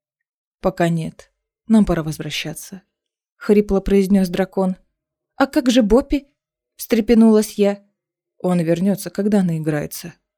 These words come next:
Дай ему немного времени». Что ж, я ничего не имела против его парных игр. Наоборот, могла лишь порадоваться за своего песца. К тому же, завтра канун Нового года.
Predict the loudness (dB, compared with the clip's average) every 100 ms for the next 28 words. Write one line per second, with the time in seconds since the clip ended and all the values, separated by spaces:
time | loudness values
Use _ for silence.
0 | _ -2 0 2 0 -4 -4 -6 -6 -6
1 | -6 -6 -8 -12 -14 _ _ _ _ _
2 | _ _ _ -18 -6 -2 -2 -4 -4 -4
3 | -4 -6 2 4 6 6 6 4 2 2
4 | 2 -2 -2 -2 0 0 2 0 0 -2
5 | -2 -6 _ _ _ _ -2 0 2 4
6 | 2 2 -2 _ _ _ 0 2 4 4
7 | 4 2 2 2 2 0 -2 -4 -8 -4
8 | 0 0 0 -4 -4 -4 -4 -6 _ _
9 | _ _ _ -4 2 4 2 0 -8 -10
10 | _ _ _ -4 -2 -2 -2 -2 2 2
11 | 2 2 2 4 4 2 2 2 2 0